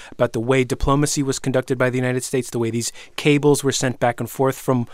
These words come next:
Washington to all these embassies and back. And he achieved great, uh, notoriety or great acclaim, depending on your perspective, because of the things about American practices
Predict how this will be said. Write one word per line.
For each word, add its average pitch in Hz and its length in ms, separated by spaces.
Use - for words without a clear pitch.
Washington 135 500
to 127 120
all 127 100
these 123 180
embassies 120 440
and 113 100
back. 123 320
And 131 360
he 151 360
achieved - 500
great, 139 400
uh, 131 260
notoriety 135 600
or 143 180
great 139 280
acclaim, 170 360
depending 131 320
on 120 80
your 123 80
perspective, 135 600
because 127 280
of 120 40
the 127 80
things 151 300
about 127 300
American 135 420
practices - 640